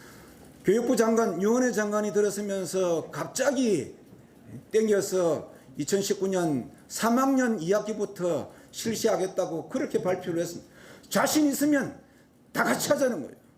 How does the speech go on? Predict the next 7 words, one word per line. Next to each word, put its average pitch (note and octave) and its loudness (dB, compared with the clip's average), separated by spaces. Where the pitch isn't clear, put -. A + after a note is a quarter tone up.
우리 A3+ 2
안 A#3+ 0
절대 A3+ 0
반대하지 E3+ 0
않는다는 C#3 -6
거예요. B1+ -18
그래놓고 A3+ 0